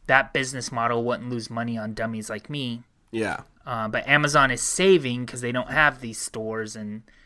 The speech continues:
Speaker 1: they can reach everyone with internet access. I don't know. It's kind of the cost of doing business in a way. But I like the idea of it, um, forwarding that,
Speaker 2: Yeah.
Speaker 1: what I have benefited
Speaker 2: Pay it
Speaker 1: through
Speaker 2: forward.
Speaker 1: this. Yeah. Okay.
Speaker 2: Literally.
Speaker 1: Done. Done. I'll tell you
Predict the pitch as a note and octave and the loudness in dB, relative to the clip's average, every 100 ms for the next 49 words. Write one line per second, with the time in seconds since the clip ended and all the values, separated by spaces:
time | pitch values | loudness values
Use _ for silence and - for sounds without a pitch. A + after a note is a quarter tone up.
0 | _ - A2+ B2 A#2+ A2+ - B2+ A#2 A#2 | _ -10 -8 -4 -4 -6 -4 -4 -4 -4
1 | A2+ A2+ G#2+ A2 G#2 G#2 G#2 G#2 G#2 A2 | -4 -6 -8 -10 -12 -12 -10 -10 -10 -12
2 | A2 D#3+ G3 E3+ A2 A2+ - - _ _ | -6 -2 0 0 0 -4 -10 -12 _ _
3 | _ _ _ - D#3 D3 B2 C3 B2+ A#2 | _ _ _ -8 -6 -6 -4 -4 -4 -6
4 | A2+ A2 A2 G2+ G#2+ - G#2 G2 G2 - | -8 -6 -8 -10 -12 -12 -12 -12 -12 -16
5 | _ _ _ _ - - A2+ - - - | _ _ _ _ -12 -6 -4 -6 -18 -6
6 | - D3+ F3 F3+ G3 D#3 C#3+ C#3 B2+ C3 | 6 8 10 8 6 4 4 2 2 -2
7 | - C3+ A#2+ A#2 A2+ G#2+ - _ _ - | -6 -6 -4 -4 -6 -10 -12 _ _ -14
8 | - - D3 C#3+ C3+ C3 B2+ A#2+ A#2 - | -8 0 2 4 4 2 0 -2 -2 -4
9 | _ _ - B2 G#2 E3 D#3 C#3+ B2 B2+ | _ _ 2 4 8 8 8 6 0 0
10 | B2 A2+ A#2 A2+ A2+ A#2+ _ - F3 F3 | -2 -4 -6 -6 -8 -10 _ 4 8 8
11 | D#3+ - A#2 G#2 F2 G#2 - - _ A#2 | 6 4 6 6 4 -4 -8 -18 _ -8
12 | G#2 - - - _ _ A3+ D3 A2 A#2+ | -8 -12 -20 -20 _ _ -4 -2 2 4
13 | A2+ C#3 G#2+ C#2+ _ _ _ _ _ C3 | 6 4 2 -6 _ _ _ _ _ -2
14 | A#2+ D#3 F3+ G#3+ A3 G#3+ G#3+ | 2 2 4 4 4 4 0